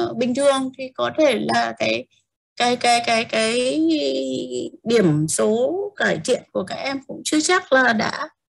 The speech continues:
đã, đã, đã thật là cái vượt bậc lên. Ví dụ như là sau khi cô chấm tất cả, chúng ta cái bài tập nữa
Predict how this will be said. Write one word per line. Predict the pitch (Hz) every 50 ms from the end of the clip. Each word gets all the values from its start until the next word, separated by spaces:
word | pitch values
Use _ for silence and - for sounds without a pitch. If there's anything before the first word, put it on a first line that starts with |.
| _ _ _ _ _ _ _ - -
đã, | - 104 - -
đã, | - - - -
đã | - - - - -
thật | - 285 247
là | 233 233 233 233 226
cái | 226 233 233 233 220 220 226 - - 214 214 208
vượt | 220 254 254 254
bậc | 262 262 262 -
lên. | 254 285 294 285 285 - -
Ví | 254 254 262
dụ | - 311 - - -
như | 226 254 269 269
là | 269 254 240 233 214 214 214 - _ _ _ _ _ _ _
sau | - - 285 277 269
khi | 269 320 277 269 -
cô | 262 262
chấm | 254 - 240 226 240 240
tất | - 440 - -
cả, | 453 370 285 220 160 - - _ _ _ _ _
chúng | - 214 226
ta | 240 269 269 254 240 - _ _ _ _ _ _ _ _ _ _ _ _ _ _
cái | - -
bài | 320 285
tập | - - 226 226 -
nữa | 196 - - 254